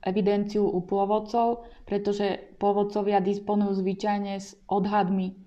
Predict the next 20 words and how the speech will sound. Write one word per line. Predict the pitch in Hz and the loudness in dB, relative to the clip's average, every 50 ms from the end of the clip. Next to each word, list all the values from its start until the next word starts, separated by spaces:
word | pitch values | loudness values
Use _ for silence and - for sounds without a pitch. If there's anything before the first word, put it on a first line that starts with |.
| - - _ - | -20 -12 _ -4
To | 202 196 | -2 0
znamená, | 208 214 208 208 208 202 196 196 | 2 2 2 2 2 2 2 0
že | 185 196 196 | 0 -2 -2
tie | 202 208 208 196 196 196 | -2 0 0 0 0 -2
čísla | 196 - - 208 208 202 208 202 196 196 | -2 -2 -2 -2 -2 -2 -2 -2 -2 0
nie | 196 202 202 202 202 | 0 -2 -2 -4 -4
sú | 202 - 190 | -4 -4 -2
relevantné | 185 185 185 190 185 185 185 185 185 - 196 190 190 185 | 0 0 0 0 0 0 0 0 -2 -2 -4 -4 -4 -4
pre | - 180 185 180 185 | -4 -2 -2 -2 -2
nejaké | 185 185 185 185 - 185 | -2 -4 -4 -4 -6 -8
štatistiky | 185 - - 165 170 - 202 202 - - 226 214 - 233 233 233 240 - - - - - | -6 -4 -6 -4 -4 -4 -6 -6 -4 -6 -6 -4 -4 -4 -4 -4 -6 -8 -14 -20 -10 -6
oficiálne, | - 196 190 - 220 214 208 226 220 220 220 220 226 226 226 226 - - - - - - - | -6 -4 -2 -2 -4 -2 0 0 2 2 4 4 2 2 0 -2 -6 -12 -16 -20 -20 -12 -4
pretože | - 196 202 202 190 190 208 202 | -4 -2 0 0 0 0 -2 -2
ten | 202 202 196 | -2 -2 0
pôvodca | 180 180 185 185 202 196 202 196 190 190 | 0 0 0 0 -2 -2 -2 -2 0 0
eviduje | 185 190 202 170 185 196 196 190 190 185 185 185 190 - - - - - - | 0 0 0 0 0 0 2 2 2 0 0 -2 -4 -8 -14 -20 -20 -20 -8
odhad. | - 180 180 180 175 190 185 180 175 - - - - - - - - - - - - - _ - | 0 2 2 2 2 2 0 -2 -2 -6 -12 -20 -20 -20 -20 -20 -20 -20 -20 -20 -20 -20 _ -4
Čo | - 220 | -4 -2
som | 220 233 240 233 | 0 2 4 4
mala | 233 226 214 | 4 4 4